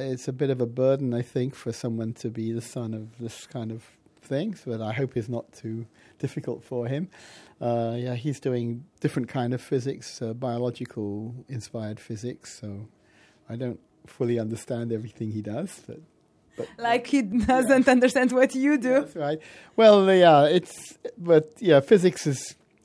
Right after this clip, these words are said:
Speaker 1: physics is a difficult subject, but it's a fun subject, and, uh, um, you know, people,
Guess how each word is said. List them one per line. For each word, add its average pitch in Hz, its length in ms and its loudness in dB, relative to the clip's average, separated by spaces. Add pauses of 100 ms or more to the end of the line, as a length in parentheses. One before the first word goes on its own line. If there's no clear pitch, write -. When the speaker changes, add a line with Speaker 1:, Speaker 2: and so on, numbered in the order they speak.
(480)
Speaker 1:
physics 254 240 2
is - 60 4
a 160 40 6
difficult 147 480 2
subject, 143 560 0
but 139 160 0
it's 139 160 -2
a 139 40 -4
fun 139 420 -2
subject, 117 720 -4
and, 120 240 -2
uh, 123 300 0 (720)
um, 131 420 -4 (580)
you 185 80 -8
know, 160 140 -4
people, 156 560 -2